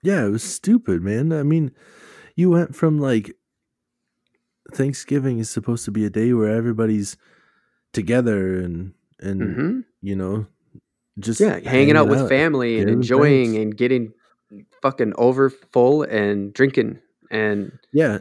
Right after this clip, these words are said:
Speaker 1: and then, and then you could just be like, "All right, I'm gonna, you know,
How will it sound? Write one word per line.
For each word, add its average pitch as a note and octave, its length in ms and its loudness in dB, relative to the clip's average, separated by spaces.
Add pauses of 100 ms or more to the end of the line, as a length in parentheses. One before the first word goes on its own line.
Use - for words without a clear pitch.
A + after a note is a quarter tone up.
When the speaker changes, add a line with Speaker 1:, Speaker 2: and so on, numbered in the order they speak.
Speaker 1:
and A2+ 180 2
then, A#2+ 200 2
and A2+ 220 0
then A2+ 120 2
you A#2 140 0
could A2 160 -2
just A2+ 280 -2
be A2 140 0
like, G#2 260 -2
"All G#2 140 -2
right, G#2+ 220 -2
I'm G#2 140 -2
gonna, G#2 300 -6 (680)
you F#2 80 -8
know, A2 240 -4